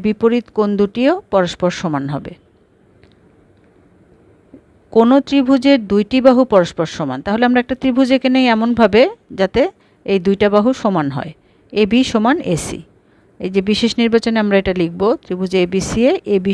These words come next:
সমান এসি। হ্যাঁ, এখন কি বলেছে? তবে এদের বিপরীত কোণ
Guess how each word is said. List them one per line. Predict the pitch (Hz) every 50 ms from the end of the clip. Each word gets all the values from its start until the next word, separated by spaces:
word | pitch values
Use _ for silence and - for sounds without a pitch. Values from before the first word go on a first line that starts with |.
| - -
সমান | 208 196 208 208 180 165
এসি। | - - - - - - _ _ _ _ _ _ - - _ _ _ -
হ্যাঁ, | 240 269 254 180 160 - _ _ _ - - 190
এখন | 196 - 240 247 240
কি | - 240 226
বলেছে? | 240 240 240 - - 302 359 - _ _ _ _ _ _ _ - -
তবে | 233 233 220 269 311 311 240 233
এদের | 208 190 208 196 190 175 180
বিপরীত | 214 214 - 226 233 247 269 262 _ - 233
কোণ | 233 226